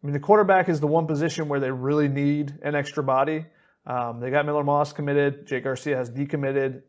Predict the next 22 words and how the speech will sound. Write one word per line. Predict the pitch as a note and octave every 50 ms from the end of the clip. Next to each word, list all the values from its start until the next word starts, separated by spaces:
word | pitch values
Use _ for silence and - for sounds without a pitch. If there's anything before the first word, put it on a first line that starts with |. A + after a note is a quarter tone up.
| _ _
Don't | - C3 C3+
expect | C3 - - C#3+ C#3+ -
him | C#3+ C3+
to | B2+
come | - C#3 C3
back | B2+ B2 A#2+
in | B2+
the | B2
class. | A#2 - B2 B2 A#2+ A#2+ - - _ _ _ _ _ _ _ C#3+
Jackson | B2+ D3 D#3 D3 D3 - D3+ C#3
Dart, | C3+ C#3+ D3 D3+ D#3 D3+ D3+ -
they're | B2 C3
really | B2+ B2+ C3+ C3+
trying | - D3+ C#3+ C#3 C3+
to, | C#3 C3+ C3+ C3
to, | C3 C#3 B2+ B2+ B2+ B2 B2 A#2 -
to | - C#3 C3 F2+
add | B2+ C#3 C#3 C3+
him | C#3+ D3
to | D3 D3
the | D3 D3
class. | D3 D3+ D3+ D3+ D3 D3 C#3+ D3 -